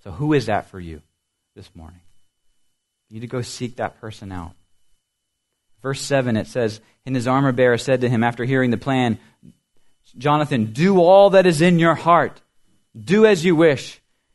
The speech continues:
And hear this, "Behold, I'm with you, heart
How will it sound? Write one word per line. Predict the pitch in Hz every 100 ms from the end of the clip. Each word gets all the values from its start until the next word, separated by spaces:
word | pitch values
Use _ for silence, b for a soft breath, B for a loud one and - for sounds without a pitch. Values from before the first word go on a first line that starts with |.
| _ _ _ _ _ _ _ _ _
And | 98
hear | 120 113
this, | 104 85 - _ _ _ _ _ _ _ _
"Behold, | 107 95
I'm | 92 92 85
with | 87 -
you, | 80 73 _
heart | _ 87 82 _